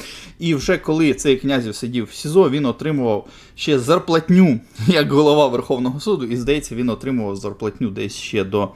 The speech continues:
а, травня, або, я не знаю, ну, коротше, до якогось числа двадцять четвертого року. Тобто чувак сидів за корупцію, тому що в нього в кабінеті, в якому він працював, знайшли тупо налічки два і сім мільйонів доларів,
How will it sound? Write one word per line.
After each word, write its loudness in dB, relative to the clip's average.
а, -4
травня, -2
або, -6
я -4
не -6
знаю, -8
ну, -8
коротше, -6
до 0
якогось -2
числа -2
двадцять -6
четвертого -4
року. -2
Тобто -4
чувак 0
сидів -4
за -4
корупцію, -2
тому 0
що 0
в -4
нього -2
в -14
кабінеті, -2
в -12
якому -2
він -4
працював, -2
знайшли -6
тупо 0
налічки -2
два 0
і -2
сім -6
мільйонів -4
доларів, 2